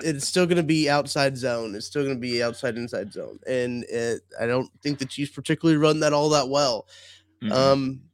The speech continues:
Speaker 1: eh, but it's gonna be interesting to see. I, I do think Blake Bell does help, though. That was a long-winded m-, answer of saying, yeah, I do think Blake Bell is gonna help.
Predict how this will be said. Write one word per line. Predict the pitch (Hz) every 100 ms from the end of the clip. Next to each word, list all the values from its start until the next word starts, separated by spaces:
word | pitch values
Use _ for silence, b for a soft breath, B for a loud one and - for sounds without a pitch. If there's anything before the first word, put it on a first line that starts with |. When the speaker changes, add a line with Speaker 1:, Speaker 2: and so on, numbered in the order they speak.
| _
Speaker 1:
eh, | 135 139 -
but | 135 131
it's | 127 -
gonna | 151
be | 135 139
interesting | 139 135 123 139
to | 123
see. | - 147 143 117
I, | 127 151
I |
do | 147 170 214
think | 208 160
Blake | 143 135
Bell | 131 127
does | 127 127
help, | 123 120 -
though. | 110 101
That | 120
was | 147 135
a | 127
long-winded | 120 135 139 135 131 120
m-, | 123 -
answer | 127 127 - 117
of | 113
saying, | - 120 110
yeah, | 117 120
I |
do | 110 120
think | 123 117
Blake | 107 110
Bell | - 110
is | 104 107
gonna | - -
help. | - -